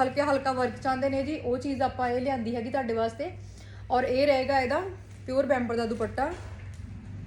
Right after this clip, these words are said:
ਫੁੱਲ ਪ੍ਰਿੰਟਡ। ਔਰ ਇਹ ਰਹੇਗੀ ਇਹਦੀ ਬਾਟਮ, ਮਤਲਬ ਲਾਈਟ ਡਾਰਕ ਦਾ ਕੰਬੀਨੇਸ਼ਨ ਰਹੇਗਾ ਇਹਨਾਂ ਦਾ। ਤੇ ਜਿਹਨੂੰ ਵੀ ਚੰਗਾ ਲੱਗਾ ਆਪਣਾ ਬੁਕਿੰਗ ਕਰ ਸਕਦੇ ਆ ਜੀ।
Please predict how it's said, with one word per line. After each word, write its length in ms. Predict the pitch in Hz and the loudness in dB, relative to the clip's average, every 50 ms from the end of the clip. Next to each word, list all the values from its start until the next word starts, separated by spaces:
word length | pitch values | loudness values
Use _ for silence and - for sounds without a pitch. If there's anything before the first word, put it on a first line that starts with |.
| - - | -6 -2
ਫੁੱਲ 140 | 262 262 254 | -2 -2 -2
ਪ੍ਰਿੰਟਡ। 600 | - 254 240 220 220 208 - 277 277 269 - - - - - - - - - - - - - - - - - - - - | 0 0 0 0 0 0 0 0 0 0 -4 -8 -12 -14 -14 -12 -12 -12 -14 -14 -14 -14 -14 -14 -14 -14 -14 -14 -10 -6
ਔਰ 80 | 254 247 | -6 -4
ਇਹ 200 | - 254 254 254 | 0 2 4 4
ਰਹੇਗੀ 300 | 254 240 240 233 240 262 | 6 4 2 2 2 0
ਇਹਦੀ 180 | 262 226 262 | 0 0 0
ਬਾਟਮ, 300 | 262 247 208 175 - 175 - - - - - - - - - - - - - - - - - - 247 | 0 2 0 0 0 -4 -10 -10 -12 -14 -14 -16 -16 -18 -18 -16 -16 -16 -16 -16 -16 -16 -10 -6 -4
ਮਤਲਬ 220 | 226 262 285 285 | 0 4 4 6
ਲਾਈਟ 300 | 277 269 269 269 285 269 | 8 8 8 8 6 6
ਡਾਰਕ 280 | 247 294 294 277 269 269 | 6 6 6 6 6 2
ਦਾ 120 | 262 269 | 0 2
ਕੰਬੀਨੇਸ਼ਨ 600 | 269 269 247 247 247 247 254 269 262 - 285 269 | 2 2 2 2 2 2 2 0 2 2 0 2
ਰਹੇਗਾ 320 | 247 226 220 220 233 262 262 | 4 2 2 4 4 4 2
ਇਹਨਾਂ 200 | 254 262 277 269 | 2 2 2 2
ਦਾ। 180 | 294 320 349 - - - - - - - - - | 2 2 2 0 -6 -14 -16 -18 -20 -18 -12 -8
ਤੇ 80 | 254 240 | -6 -2
ਜਿਹਨੂੰ 280 | 208 254 254 254 269 | 0 2 2 2 0
ਵੀ 80 | 294 285 | -2 0
ਚੰਗਾ 240 | 294 285 269 262 254 | -2 0 2 2 2
ਲੱਗਾ 300 | 254 233 214 202 240 240 | 0 0 0 2 2 2
ਆਪਣਾ 240 | 233 233 233 226 | 2 2 0 -2
ਬੁਕਿੰਗ 340 | 220 208 208 - - 262 269 | -2 -2 -4 -4 -4 -4 0
ਕਰ 140 | 262 277 277 | 2 2 2
ਸਕਦੇ 380 | 277 - 294 277 247 254 269 277 | 2 2 -2 -2 0 -2 -2 0
ਆ 100 | 269 262 | 0 -2
ਜੀ। 180 | 240 285 285 | -4 -4 -6